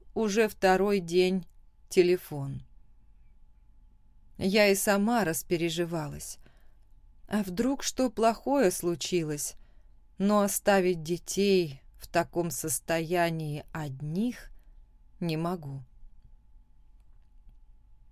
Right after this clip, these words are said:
"Это всё Арина, Дунай!"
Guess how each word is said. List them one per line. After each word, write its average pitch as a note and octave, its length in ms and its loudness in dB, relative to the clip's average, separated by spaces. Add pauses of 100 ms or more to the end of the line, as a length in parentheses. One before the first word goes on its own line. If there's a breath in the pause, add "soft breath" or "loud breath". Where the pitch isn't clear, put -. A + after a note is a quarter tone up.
(2750)
"Это A3 240 0
всё B3+ 280 0
Арина, C4 420 2
Дунай!" A#3+ 500 4